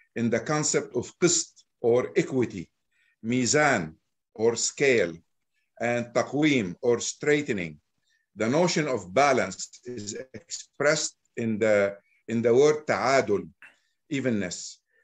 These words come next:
and the notion of moderation in the word wasat. Justice is concerned with both an inward quality of the soul and an outward quality of virtue. We have to be just to ourselves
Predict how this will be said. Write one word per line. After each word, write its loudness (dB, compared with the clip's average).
and 0
the 4
notion 2
of -4
moderation 0
in 0
the 4
word 4
wasat. 4
Justice 0
is -4
concerned 0
with -6
both 2
an -4
inward 2
quality 2
of -8
the -4
soul -2
and 0
an -6
outward 2
quality 0
of -6
virtue. -2
We 0
have 2
to 0
be -2
just -2
to -2
ourselves -2